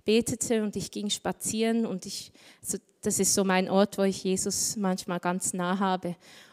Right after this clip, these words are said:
Und ich habe Jesus gefragt, "Mach ich etwas Dummes, wenn ich in den Irak gehe?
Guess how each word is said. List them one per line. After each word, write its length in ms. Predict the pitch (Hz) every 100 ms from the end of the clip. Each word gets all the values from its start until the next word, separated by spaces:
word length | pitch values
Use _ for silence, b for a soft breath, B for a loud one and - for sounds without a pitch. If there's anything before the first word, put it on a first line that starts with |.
| B
Und 440 | - 196 202 - - b b b _
ich 220 | 220 208
habe 220 | 233 226
Jesus 420 | 226 208 214 233 -
gefragt, 640 | 196 - 180 185 - - - _ _ _ _ -
"Mach 360 | 190 190 -
ich 200 | 214 202
etwas 480 | - 185 - 185 -
Dummes, 640 | 190 190 220 156 - - - _ _ _ _ _ _
wenn 180 | 202 190
ich 140 | 180
in 100 | 196
den 160 | 185 175
Irak 420 | 180 165 180 -
gehe? 320 | - 156 190